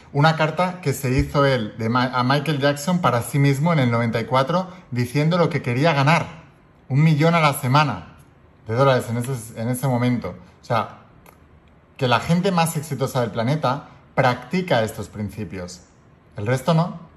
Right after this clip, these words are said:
Mirad. Programa mental, eh, de pensamiento y de subconsciencia. Para ser el mejor,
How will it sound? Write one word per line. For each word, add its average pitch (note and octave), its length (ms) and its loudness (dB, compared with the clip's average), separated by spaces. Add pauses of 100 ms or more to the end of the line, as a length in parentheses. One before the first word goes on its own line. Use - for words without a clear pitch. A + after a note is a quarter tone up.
(360)
Mirad. B2 240 4 (1700)
Programa D3+ 520 4
mental, E3 920 0
eh, B2+ 140 -6
de B2 100 -4
pensamiento C3 840 0
y C#3 80 0
de D3 160 0
subconsciencia. A#2 960 -4 (640)
Para A#2+ 240 2
ser F3 460 0
el B2+ 160 0
mejor, A2+ 580 -2